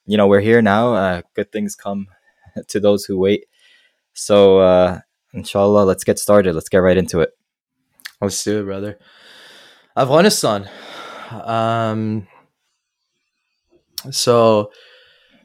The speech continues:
Speaker 2: um, I believe the,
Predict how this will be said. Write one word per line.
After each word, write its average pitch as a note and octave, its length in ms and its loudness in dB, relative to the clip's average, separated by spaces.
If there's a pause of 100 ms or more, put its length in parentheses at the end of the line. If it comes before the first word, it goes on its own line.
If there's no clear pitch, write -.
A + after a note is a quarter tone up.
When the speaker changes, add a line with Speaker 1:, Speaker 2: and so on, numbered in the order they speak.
(460)
Speaker 2:
um, A#2 720 0 (640)
I A#2 100 4
believe C#3+ 680 2 (360)
the, A#2 880 -4